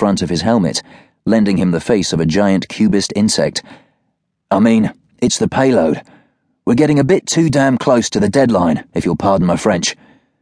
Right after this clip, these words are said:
"Oh, really?" She looks out the door, at the screaming midnight gale and the invisible forest below, as one hand moves to touch the bulge at her left hip. "Yes,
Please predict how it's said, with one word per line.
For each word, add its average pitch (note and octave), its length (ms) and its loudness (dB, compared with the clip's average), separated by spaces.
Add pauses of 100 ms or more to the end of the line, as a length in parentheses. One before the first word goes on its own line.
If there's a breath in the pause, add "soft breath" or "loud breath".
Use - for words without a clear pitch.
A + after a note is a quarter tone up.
(520 soft breath)
"Oh, A3 240 4
really?" E3 480 0 (920 soft breath)
She - 160 -2
looks - 220 0
out E2+ 160 0
the E2 180 0
door, F2+ 260 0 (340)
at - 80 -4
the E2+ 80 -2
screaming F2+ 560 0
midnight F2+ 420 0
gale F2 560 0
and F2+ 140 -2
the F2 80 2
invisible F2+ 440 0
forest F2+ 460 -2
below, F#2+ 440 0 (520 soft breath)
as - 140 -4
one A2+ 180 2
hand G#2+ 380 0
moves G2+ 320 0
to D#2+ 100 -4
touch - 280 -6
the F2 180 -4
bulge E2+ 320 0
at D#2 80 -2
her E2+ 160 -2
left F#2 240 -4
hip. F2+ 240 -4 (920)
"Yes, - 460 0